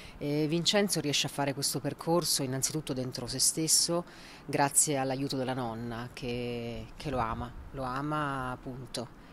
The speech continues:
Quindi non si aspetta niente da lui, come dovrebbe essere l'amore, no? Eh, lo accoglie, eh, per cui l-, lo lascia essere e lui lasciandosi essere scopre di...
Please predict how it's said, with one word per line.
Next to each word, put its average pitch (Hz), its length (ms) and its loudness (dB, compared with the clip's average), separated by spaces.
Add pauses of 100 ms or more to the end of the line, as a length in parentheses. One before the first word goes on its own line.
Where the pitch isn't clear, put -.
Quindi 135 180 -2
non 131 140 -2
si - 120 2
aspetta 123 1160 -2
niente 139 300 -2
da 139 100 -2
lui, 170 160 2
come 123 160 -6
dovrebbe 123 240 -6
essere - 240 2
l'amore, 120 380 -4
no? 139 160 -6 (480)
Eh, 117 640 -4
lo 127 80 0
accoglie, 131 640 0 (380)
eh, 127 580 -4
per 156 160 0
cui 214 340 4
l-, 143 220 2 (460)
lo 156 200 2
lascia 170 440 4
essere - 640 2
e 143 140 -4
lui 135 720 2
lasciandosi 147 760 0
essere 151 460 0
scopre 139 440 -2
di... 127 420 -4